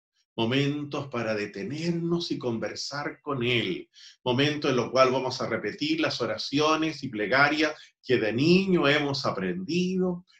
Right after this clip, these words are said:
o, le re-, o, o, o hablaremos con el Señor con aquellos cantos que me gustan y que expresan los profundos sentimientos de mi corazón,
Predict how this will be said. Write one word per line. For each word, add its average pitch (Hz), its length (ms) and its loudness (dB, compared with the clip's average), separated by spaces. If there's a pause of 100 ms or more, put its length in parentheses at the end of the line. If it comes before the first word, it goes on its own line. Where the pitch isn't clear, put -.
(140)
o, 151 160 8
le 131 160 6
re-, 127 240 2
o, 127 100 4
o, 120 340 2
o 117 60 4
hablaremos 113 500 2
con 123 120 0
el 110 100 -2
Señor 135 420 0
con 123 160 -2
aquellos 117 600 -4
cantos 175 680 4
que 127 100 -2
me 107 140 0
gustan 185 640 0 (240)
y 139 80 -10
que 135 120 -4
expresan 156 640 0
los 131 140 0
profundos 180 600 2
sentimientos 127 920 -6
de 110 100 -6
mi 110 120 -6
corazón, 196 800 0